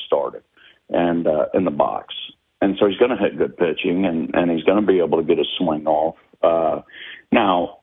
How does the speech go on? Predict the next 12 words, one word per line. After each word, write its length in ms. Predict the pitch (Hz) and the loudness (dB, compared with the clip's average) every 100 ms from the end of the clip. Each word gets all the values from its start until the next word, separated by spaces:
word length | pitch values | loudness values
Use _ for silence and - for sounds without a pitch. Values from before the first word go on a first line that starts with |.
| - | -4
from 160 | 117 104 | 0 2
there, 420 | 139 131 90 92 | 2 2 2 2
it'll, 240 | 90 87 - | 2 0 2
it'll 360 | 104 92 87 | 2 2 0
evolve 340 | 82 92 90 87 | 2 2 2 0
into 320 | 90 - 92 | -2 0 -2
approach, 540 | 80 - 90 87 104 - | 0 0 0 2 -2 -2
and 160 | 87 | -2
he'll 180 | 101 - | -2 0
have 180 | 90 82 | 0 0
to 120 | 85 | -2
adjust 420 | 80 - 85 82 | -2 0 0 0